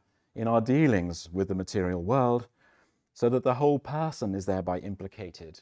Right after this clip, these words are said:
in this act of recognition. So similarly, we might say that given the license provided by Christ's words at the Last Supper, in, in the Eucharist,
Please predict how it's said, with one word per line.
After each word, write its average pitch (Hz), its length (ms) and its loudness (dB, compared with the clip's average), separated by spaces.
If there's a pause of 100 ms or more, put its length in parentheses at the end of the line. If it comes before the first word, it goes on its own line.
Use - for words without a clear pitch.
(140)
in 95 160 -14
this 92 240 -16
act 85 280 -14
of 98 80 -16
recognition. 95 640 -10 (800)
So 127 100 -4
similarly, 143 460 4
we 101 120 0
might 92 260 -4
say 87 360 -8 (380)
that 92 80 -14
given 104 180 -6
the 101 80 -4
license 127 600 -4
provided 95 440 -8
by 90 140 -10
Christ's 90 360 -8
words 123 500 2
at 92 240 -20
the 87 80 -10
Last 90 220 -8
Supper, 110 320 -6 (1400)
in, 101 300 -6 (260)
in 104 120 -4
the 101 60 -2
Eucharist, 131 720 2